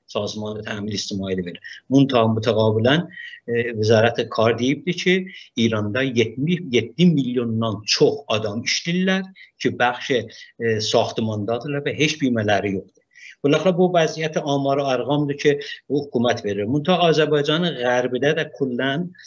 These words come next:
e, yüz on min ta yüz iyirmi beş min nəfər kargər saxtamanı səbt şüdə vardı. Mən işarə eləyəcəyəm İrəmərə ki, mənzil bu səbt şüdə nə mənədir? Ərdəbildə yetmiş beş min nəfər vardı, Zəncanda altmış beş min nəfər.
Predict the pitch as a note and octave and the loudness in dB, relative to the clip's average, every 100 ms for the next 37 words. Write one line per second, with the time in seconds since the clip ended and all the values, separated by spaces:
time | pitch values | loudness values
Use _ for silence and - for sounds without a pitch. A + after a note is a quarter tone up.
0 | - - A#2 C#3+ E3 - C#3+ E3+ E3+ F3+ | -20 -4 0 4 4 4 4 4 4 2
1 | F3 D3+ C#3 D#3 D3+ C3+ C3 B2 A#2 F#3+ | 2 0 0 0 0 2 0 0 4 2
2 | F#3 E3 D3+ C3+ C3 C3 - B2 A2+ B2 | 4 0 0 -2 -4 -4 -2 0 2 0
3 | B2 C#3+ A#2 - A2+ A2 C#3 - - G#2+ | 0 -2 -2 -2 -2 -2 0 0 0 -2
4 | - - A2+ A2 F#2 F#2 F#2+ G2 B2 - | -4 -4 0 0 0 -6 -8 -4 -4 -2
5 | - B2 C3 B2+ A#2+ A2 G#2 G2 G2 G#2 | 0 0 0 0 -2 -2 -2 -4 -4 -4
6 | - - - - A#2 A2 G#2 C3 C3+ - | -4 -6 -6 -2 2 2 2 0 0 -2
7 | A2+ - A#2 A2+ G2+ F2 F2 E2 E2+ - | -4 -2 0 0 -2 -6 -12 -12 -12 -12
8 | - - B2 A#2 A2 A2+ A2+ A2 G#2+ C#3+ | -14 -4 2 2 2 0 0 -4 -4 0
9 | C#3+ C#3+ A2+ - C3+ C3 F3 E3 D3 D#3 | -2 -2 -6 -6 -4 -4 -4 -2 0 -2
10 | C#3+ C#3+ C#3+ C#3+ B2 B2+ A#2 A#2 A2+ A#2+ | 0 0 2 0 0 0 0 -2 -2 -2
11 | - B2 C3 A2+ C#3 B2+ G#2 F#2 F#2 F#2+ | -2 -2 -2 -2 -2 -2 -4 -6 -8 -14